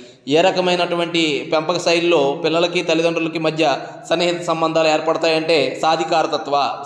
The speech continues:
సా అంటే మీకే చెప్పాను, సా అంటే అదే ప్లస్ అని మీకు కొండ గుర్తు, రైట్? అదే సమయంలో ఈ రకం తల్లిదండ్రులు, నెక్స్ట్ చూడండి, అదే సమయంలో, అదే సమయంలో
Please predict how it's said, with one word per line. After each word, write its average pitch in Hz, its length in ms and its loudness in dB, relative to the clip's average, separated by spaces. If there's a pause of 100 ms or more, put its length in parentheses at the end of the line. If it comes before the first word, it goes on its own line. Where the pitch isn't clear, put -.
సా 160 60 2
అంటే 165 360 -2
మీకే 160 240 -2
చెప్పాను, 156 320 0
సా - 180 -2
అంటే 170 440 0 (340)
అదే 156 200 2
ప్లస్ 156 340 -2
అని 165 200 2
మీకు 139 220 -2
కొండ 147 240 0
గుర్తు, - 460 -4 (360)
రైట్? 143 220 0 (120)
అదే 175 220 2
సమయంలో 180 680 0 (260)
ఈ 160 100 2
రకం 165 280 2
తల్లిదండ్రులు, 170 840 0 (260)
నెక్స్ట్ 147 260 -4
చూడండి, 117 240 0 (1120)
అదే 160 220 2
సమయంలో, 170 760 0 (2750)
అదే 151 200 0
సమయంలో 175 540 2